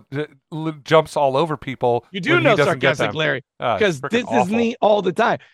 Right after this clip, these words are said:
Speaker 2: My authentic self is sarcasm, Brandon.
Speaker 1: Okay. All right. Well, Larry,
Speaker 2: So
Speaker 1: I, I would like to have all of us take ten seconds instead of getting on their phone. Well, actually, you probably need to do it on your phone, but write a review about the show. Go on Apple Podcasts and
Speaker 2: Nice.
Speaker 1: write a review.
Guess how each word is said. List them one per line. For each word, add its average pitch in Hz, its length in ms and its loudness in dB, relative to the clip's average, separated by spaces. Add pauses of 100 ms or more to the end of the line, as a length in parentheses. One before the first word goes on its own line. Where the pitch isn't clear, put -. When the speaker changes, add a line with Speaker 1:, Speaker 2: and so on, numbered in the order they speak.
Speaker 2:
My 196 220 2
authentic 202 480 0
self 220 300 0 (180)
is 196 240 -6
sarcasm, 202 640 -4
Brandon. 98 240 -12
Speaker 1:
Okay. 92 320 -14 (100)
All 175 80 4
right. 208 140 6
Well, 185 80 2
Larry, 220 240 4
Speaker 2:
So 214 60 -2 (360)
Speaker 1:
I, 196 60 4
I - 20 8
would 226 120 4
like 214 180 4
to 185 200 4 (360)
have 170 240 6
all 233 280 6
of 143 100 -2
us 135 240 0
take 151 220 -8 (240)
ten 202 200 -2
seconds 170 500 -4 (220)
instead 170 200 -2
of 175 60 -6
getting 170 220 -6
on 156 80 -4
their 143 100 -4
phone. 143 400 -2 (260)
Well, 160 140 4
actually, 165 300 2
you 135 40 -8
probably 127 260 0
need 113 140 -8
to 107 60 -12
do 139 180 -6
it 143 60 -4
on 117 100 -6
your 110 100 -12
phone, 127 200 -4
but 160 160 -8
write 294 160 2
a 320 40 0
review 277 340 -4
about 220 200 0
the 196 60 -14
show. 160 320 -4 (260)
Go 220 140 6
on 277 160 4
Apple 220 300 2
Podcasts 180 560 2
and 156 80 -14
Speaker 2:
Nice. 139 60 -12
Speaker 1:
write 190 120 2
a 202 40 -2
review. 156 440 -2